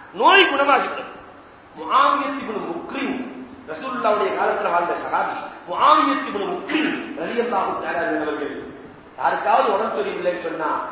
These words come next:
பெருமானாரின் காலத்திற்கு பிறகு இந்த முஆவியத் இப்னு முக்ரின் இடத்திலே செல்வார்களாம். "எங்களுக்கு கொஞ்சம் கடுமையான வேதனையாக இருக்கிறது." அவர்கள் எந்த இடத்திலே வேதனை இருக்கிறதோ அங்கே தடவுவார்கள், அவ்வளவுதான் செய்வாங்க. அதற்கு பிறகு அவருக்கு நோயே இருக்காது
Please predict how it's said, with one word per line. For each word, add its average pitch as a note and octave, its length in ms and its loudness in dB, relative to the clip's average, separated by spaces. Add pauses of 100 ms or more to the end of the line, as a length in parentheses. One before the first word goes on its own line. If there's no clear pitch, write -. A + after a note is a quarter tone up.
(120)
பெருமானாரின் A3 640 2
காலத்திற்கு G3+ 560 0
பிறகு E3+ 260 -4 (260)
இந்த F3 120 -8
முஆவியத் A#3 580 0
இப்னு F#3+ 220 -4 (220)
முக்ரின் D4+ 380 -2
இடத்திலே G#3 300 0
செல்வார்களாம். F3+ 640 0 (180)
"எங்களுக்கு F#3+ 400 -4
கொஞ்சம் F3 340 -2 (180)
கடுமையான A3 440 0
வேதனையாக G3+ 540 0
இருக்கிறது." E3 400 -4 (280)
அவர்கள் D3+ 380 -4 (140)
எந்த F3+ 280 -4
இடத்திலே G3+ 440 -4
வேதனை F#3 420 -2
இருக்கிறதோ G3+ 400 -2 (220)
அங்கே D#3 260 -8
தடவுவார்கள், E3+ 800 -4 (200)
அவ்வளவுதான் A#3+ 420 -4
செய்வாங்க. D#3+ 340 -4 (220)
அதற்கு D#3+ 340 -4
பிறகு F#3 320 -6 (160)
அவருக்கு F3 380 -4
நோயே A#3 640 0
இருக்காது F#3+ 480 0